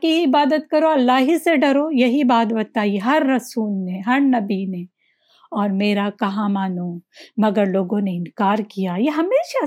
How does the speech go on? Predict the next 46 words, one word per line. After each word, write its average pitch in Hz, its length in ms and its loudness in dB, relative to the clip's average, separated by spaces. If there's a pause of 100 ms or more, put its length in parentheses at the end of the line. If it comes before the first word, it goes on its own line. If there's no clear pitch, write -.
سے 269 80 2
ہوتے 208 320 -2
آیا 175 300 -4
ہے، 160 100 -10 (680)
نبیوں 302 380 0
کے 349 160 0
ساتھ 330 380 2
بھی 330 360 0 (260)
اور 277 260 4
جو 277 180 0
دین 277 360 2
کے 302 140 0
کام 277 340 2
کرنے 269 320 2
والے 262 300 2
ان 262 200 2
کے 294 220 0
ساتھ 254 360 0
بھی 254 220 0
ہوتا 262 400 0
رہا 269 360 0
ہے 285 140 0
اور 294 140 0
ہوتے 233 380 0
رہے 226 360 2
گا 208 140 -2 (560)
کہ 247 100 2
لوگ 247 280 2
ڈائریکٹلی 277 720 0 (360)
منہ 269 180 2
پر 311 180 2
بولیں 226 460 0
گے، 180 140 -10 (160)
"ہم 233 140 2
نہیں 240 200 4
مانتے۔" 185 480 -6 (420)
جاؤ 226 220 2
تم 262 240 0
اپنا 226 400 -2
کام 233 240 0
کرو، 247 280 -2 (720)
ہاں، 254 160 -2
ہم 277 260 2
دیکھ 302 240 0
لیں 277 260 2
گے 359 220 -2